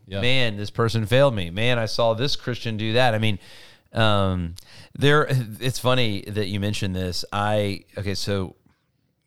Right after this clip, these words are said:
Speaker 2: you know, and I hope she's listening, I guess. I, you know, there, there was this gal that would cut my hair in Birmingham,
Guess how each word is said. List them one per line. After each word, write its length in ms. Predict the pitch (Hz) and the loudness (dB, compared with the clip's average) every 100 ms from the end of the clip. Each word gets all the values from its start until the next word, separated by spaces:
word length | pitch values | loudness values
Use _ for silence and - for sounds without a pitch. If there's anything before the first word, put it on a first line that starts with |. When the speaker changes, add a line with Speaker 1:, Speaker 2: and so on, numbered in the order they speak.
| _ - | _ -12
Speaker 2:
you 140 | 95 | -8
know, 200 | 82 82 82 - | -6 -8 -12 -10
and 80 | 90 | -4
I 40 | |
hope 120 | 95 | -4
she's 180 | 90 92 | -4 -4
listening, 360 | 92 101 90 87 | -2 -2 -4 -6
I 120 | 82 | -6
guess. 240 | 85 87 82 | -4 -4 -4
I, 120 | 85 | -6
you 140 | 92 | -6
know, 140 | 85 85 | -6 -6
there, 180 | 87 82 | -6 -6
there 120 | 92 | -4
was 100 | 87 | -6
this 120 | 90 | -6
gal 300 | - 95 101 | -4 -2 -2
that 120 | 90 | -2
would 120 | 80 87 | -8 -4
cut 160 | 95 | -4
my 140 | 95 90 | -2 -2
hair 180 | 101 | -2
in 80 | 95 | -2
Birmingham, 580 | 90 101 107 85 82 82 | -2 -2 -4 -6 -10 -12